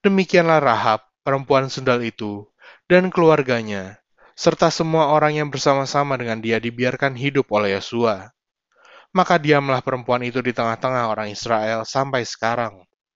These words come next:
karena ia telah menyembunyikan orang suruhan yang disuruh Yosua mengintai Yeriko. Pada waktu itu bersumpahlah Yosua, katanya,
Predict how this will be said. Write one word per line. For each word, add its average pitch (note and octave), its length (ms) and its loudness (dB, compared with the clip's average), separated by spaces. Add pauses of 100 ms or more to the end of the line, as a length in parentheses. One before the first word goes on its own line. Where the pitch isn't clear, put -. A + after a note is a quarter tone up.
(320)
karena A2+ 320 0
ia A#2+ 240 -2
telah C#3+ 240 0
menyembunyikan C#3+ 720 -4
orang B2 320 -2
suruhan A#2 400 -2
yang A#2+ 160 -4
disuruh D3+ 320 0
Yosua C3+ 480 0
mengintai B2+ 640 -2
Yeriko. G2+ 560 -4 (1040)
Pada F#3 240 6
waktu D#3 320 2
itu C#3+ 160 -4
bersumpahlah B2+ 560 0
Yosua, A#2+ 480 0 (560)
katanya, G#2 720 -2